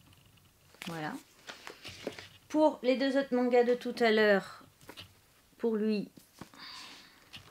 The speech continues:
ça va donner... Oh, la, la qualité de dessin est assez spéciale, mais j'adore.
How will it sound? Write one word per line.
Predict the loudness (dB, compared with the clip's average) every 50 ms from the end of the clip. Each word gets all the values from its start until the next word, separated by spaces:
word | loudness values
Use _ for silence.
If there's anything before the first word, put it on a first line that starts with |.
| -20 -20 -20
ça | -10 -6 -4 -2
va | 0 0
donner... | 0 -2 -2 -2 -2 -4 -4 -8 -10 _ _ _ _ _ _ -2
Oh, | 0 2 4 4 4 4
la, | 2 2 0
la | 0 0 0 0 2
qualité | 4 2 2 2 2 -2 -2
de | 0
dessin | 0 0 0 0 0
est | 2 2
assez | 2 0 -2 -4 -8 -8
spéciale, | -4 -2 -2 -2 -2 -4 -4 -4 -2
mais | -2 -2 -2
j'adore. | -2 -4 -6 -8 -10 -12 _ _ _ _ 2 2 2 0